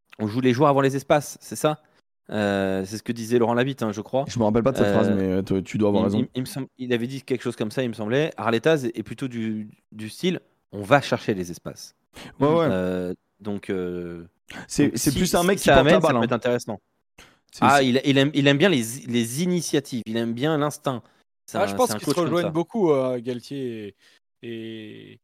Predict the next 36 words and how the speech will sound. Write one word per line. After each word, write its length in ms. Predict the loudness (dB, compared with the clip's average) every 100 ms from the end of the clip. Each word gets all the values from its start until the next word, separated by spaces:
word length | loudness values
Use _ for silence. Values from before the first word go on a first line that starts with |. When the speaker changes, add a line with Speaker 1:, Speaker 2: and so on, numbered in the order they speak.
| -4
Speaker 2:
Et 40 | 0
Arletaz. 380 | 2 2 0 -4
Speaker 3:
et 120 | -4
Arletaz 480 | -2 -2 -4 -2 -2 -4
sur, 180 | -8 -4
Speaker 1:
Après, 140 | 2 2
il 40 |
faut 80 | 4
pas 60 | 2
en 60 | 2
trop 140 | 2
Speaker 3:
euh, 40 | 4
en 20 |
tout 80 | 6
Speaker 1:
demander 160 | 6
Speaker 3:
cas, 60 | 6
Speaker 1:
pour 120 | 2
un 40 |
tournoi 220 | 0 2 2
de 20 |
Speaker 3:
Galtier 140 | 2 2
Speaker 1:
destination 200 | 4 4
Speaker 3:
joueur. 60 | 2
Speaker 1:
avec, 320 | 0 -4 -16 _
avec 220 | 0 0 -2
dix 100 | -4
jours 160 | -2
de 60 | -2
prépa, 260 | -4 -6
hein. 140 | -6 -10 _
Enfin, 440 | -10 -8 -8 -10 -12 -14 -12
Speaker 3:
Ouais, 160 | -12
c'est 140 | -12 -12
ça, 140 | -14 -16 _ _
clairement. 180 | -14 -6
Speaker 1:
on, 160 | -4